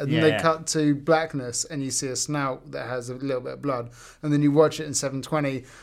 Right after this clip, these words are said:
Speaker 1: and you realise that the pigs are almost in daylight, and they're covered in, in blood.
Speaker 2: Yeah, yeah, yeah.
Speaker 1: Yeah. <laughs> Yeah, yeah. I basically went back to watch the pig scenes again so I could see 'em.
Speaker 2: Deluxe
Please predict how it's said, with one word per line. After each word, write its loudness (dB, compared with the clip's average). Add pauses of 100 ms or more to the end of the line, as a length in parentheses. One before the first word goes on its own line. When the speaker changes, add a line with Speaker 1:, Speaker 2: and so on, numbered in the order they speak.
(160)
Speaker 1:
and 4
you 6
realise 8
that 2
the -4
pigs 2
are 4
almost 2
in -2
daylight, 4
and -6
they're -2
covered -4
in, -4
in -6
blood. -2
Speaker 2:
Yeah, 2
yeah, 0 (180)
yeah. -10 (300)
Speaker 1:
Yeah. -4
<laughs> -20 (420)
Yeah, -10 (280)
yeah. -14
I 6
basically 4
went 2
back 4
to -6
watch -4
the -8
pig 0
scenes -4
again -6
so -6
I -6
could -10
see -4
'em. -14 (380)
Speaker 2:
Deluxe -2